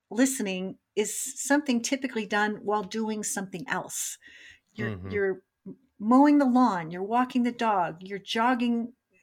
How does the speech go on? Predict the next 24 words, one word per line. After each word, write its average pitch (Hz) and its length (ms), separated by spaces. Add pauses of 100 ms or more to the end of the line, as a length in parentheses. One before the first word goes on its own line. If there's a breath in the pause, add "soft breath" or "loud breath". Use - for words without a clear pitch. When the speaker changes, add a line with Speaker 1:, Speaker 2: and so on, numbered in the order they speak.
(140)
Speaker 1:
in 226 120
the 220 80
neighborhood. 214 580 (420 soft breath)
You 254 120
don't 466 240
have 349 300 (440)
the 214 100
memory 214 600
to 196 200 (120)
recall 214 680
all 247 200
of 214 60
those 190 180
calls 185 360
to - 100
action. 180 400
So 247 380
lead 302 320
with 240 220
one 269 680
juicy, 240 680 (180)
easy 269 300
to 320 120
spell, 214 540